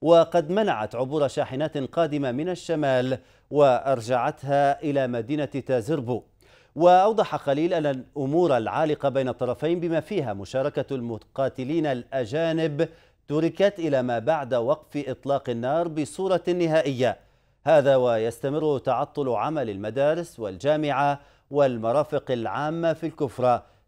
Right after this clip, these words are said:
كما أن أغلب المحلات التجارية مقفلة لنفاد مخزونها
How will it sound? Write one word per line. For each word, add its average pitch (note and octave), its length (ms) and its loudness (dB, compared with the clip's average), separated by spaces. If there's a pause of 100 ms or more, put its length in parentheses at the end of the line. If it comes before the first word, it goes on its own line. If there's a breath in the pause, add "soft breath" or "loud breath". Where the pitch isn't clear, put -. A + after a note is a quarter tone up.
كما B2+ 240 0
أن C#3 100 0
أغلب C#3+ 400 4
المحلات G#2+ 540 -2
التجارية C3+ 540 -2
مقفلة D#3 640 -2
لنفاد C#3+ 640 -4
مخزونها C#3+ 880 -2